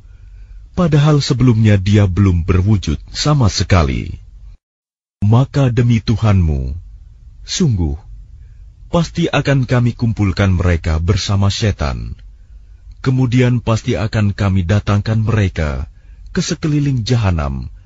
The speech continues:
dengan berlutut. Kemudian pasti akan kami tarik dari setiap golongan siapa di antara mereka yang sangat durhaka kepada Tuhan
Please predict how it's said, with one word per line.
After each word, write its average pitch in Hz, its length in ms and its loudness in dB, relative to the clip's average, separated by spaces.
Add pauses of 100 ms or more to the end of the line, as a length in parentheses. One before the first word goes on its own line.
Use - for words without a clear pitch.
(100)
dengan 98 480 0
berlutut. 95 640 0 (800)
Kemudian 139 640 0
pasti 127 400 -2
akan 117 320 -2
kami 107 320 -2
tarik 90 360 -2 (480)
dari 170 320 0
setiap 143 400 -4
golongan 113 480 0
siapa 90 560 -2
di 90 160 -4
antara 95 400 -2
mereka 95 480 -2
yang 104 240 0
sangat 127 400 -4
durhaka 107 760 -2 (460)
kepada 170 400 -2
Tuhan 92 640 -4